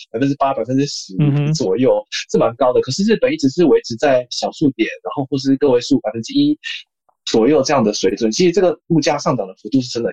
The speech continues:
Speaker 1: 一直很不大的。然后过去日本还因为这样子一，物价的这个上涨幅度一直不大，所以，呃，在日本还有一个叫做安い日本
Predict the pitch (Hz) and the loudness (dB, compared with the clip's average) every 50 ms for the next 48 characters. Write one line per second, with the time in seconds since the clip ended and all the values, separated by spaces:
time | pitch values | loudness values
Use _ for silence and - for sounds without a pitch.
0 | - _ 131 123 - - - 190 - _ _ _ - - - - _ - 120 117 | -4 _ -6 -4 -4 -6 -6 -8 -8 _ _ _ -2 -2 -2 -4 _ -6 -2 -2
1 | 123 127 156 156 - 170 160 156 - 165 156 156 143 - - - - - 101 104 | 0 -2 -2 -2 0 0 0 2 2 2 2 2 2 0 0 -2 -2 -4 -2 -2
2 | - - 254 247 - - 254 220 220 220 - - - - - - - _ _ _ | 0 0 0 0 0 0 -2 -2 -2 -6 -10 -8 0 0 0 0 0 _ _ _
3 | _ _ _ 156 131 110 - 139 120 - 101 98 - 120 113 - - 120 110 101 | _ _ _ 2 2 2 2 0 0 0 0 -2 0 0 0 0 2 0 0 0
4 | 98 80 - - - 101 104 - 131 123 113 - _ _ _ _ _ - - - | -2 -6 -6 -4 -2 -2 0 2 2 0 0 -2 _ _ _ _ _ -20 -8 -6
5 | 139 120 113 - - _ 131 120 107 110 - 131 123 120 113 101 - _ _ _ | -2 -2 -2 -4 -2 _ 0 0 0 0 0 2 2 4 2 0 -2 _ _ _
6 | _ _ - _ - 101 98 98 90 90 - _ _ _ _ _ _ _ _ _ | _ _ -20 _ -6 -4 -4 -2 -4 -6 -10 _ _ _ _ _ _ _ _ _
7 | _ _ - - - 185 180 170 156 117 117 131 117 110 117 117 135 135 135 135 | _ _ -8 -2 0 2 4 4 2 2 2 2 4 4 4 2 0 2 2 4
8 | 123 123 113 - - 175 165 139 127 113 110 - - 165 156 - - | 4 4 2 2 2 2 4 4 4 4 2 0 -2 0 0 0 -2